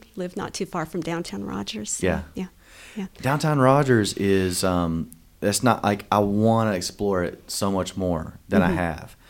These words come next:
Speaker 2: because there seems to be a lot of cool and good restaurants down there.
Speaker 1: Yeah.
Speaker 2: Not that there's
Speaker 1: Yeah.
Speaker 2: not in Bentonville. I think there's some good ones there too, but they, it just seems like it's, it seems older. I don't know why.
Speaker 1: Yeah. Excited too for, um,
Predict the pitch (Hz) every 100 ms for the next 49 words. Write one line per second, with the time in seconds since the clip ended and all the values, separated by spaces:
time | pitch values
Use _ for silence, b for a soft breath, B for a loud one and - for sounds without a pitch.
0 | b b 98 107 95 92 - 147 127 110
1 | 98 90 92 87 - 95 90 82 - 85
2 | 82 90 80 80 80 - - - - 50
3 | - - - 180 139 - - 107 113 117
4 | 107 101 95 85 82 90 82 78 80 98
5 | 92 87 87 90 82 78 80 80 95 80
6 | 80 B B B B 101 101 98 98 -
7 | 104 85 95 - - 95 - 117 92 92
8 | 90 76 - - 92 90 87 82 78 80
9 | - - - 190 - B B 254 254 -
10 | 277 247 - 220 202 185 170 - 151 -
11 | -